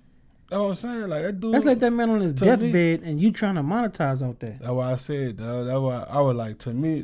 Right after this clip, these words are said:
Speaker 1: like, that was made it clear as day. Like, at first, when people first said it, I ain't gonna lie, I was like, "Man, they just hating on him, man. He doing this thing or whatever."
Speaker 2: Uh-huh.
Speaker 1: But that was clear as day for me. Like, nah, that dude a real life vulture. Like,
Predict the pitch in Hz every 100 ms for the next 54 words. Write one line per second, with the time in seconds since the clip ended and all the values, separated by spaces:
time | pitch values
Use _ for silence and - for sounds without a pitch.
0 | - 120 113 151 143 107 - 127 131 113
1 | - 151 131 117 127 113 104 95 123 127
2 | - 196 185 180 175 190 180 - 190 175
3 | 196 202 180 175 - - - 180 190 180
4 | 185 196 185 143 127 131 143 151 127 110
5 | 131 135 127 123 120 120 123 127 127 117
6 | 117 113 - 120 117 120 117 113 117 131
7 | - 143 147 131 131 - - _ - 117
8 | 104 - - _ _ - _ _ _ _
9 | _ - - - _ _ _ _ _ _
10 | - - 131 123 107 131 120 113 117 120
11 | 98 104 123 104 95 - - 92 110 104
12 | 113 120 104 98 98 98 120 139 151 170
13 | 165 220 320 311 196 156 120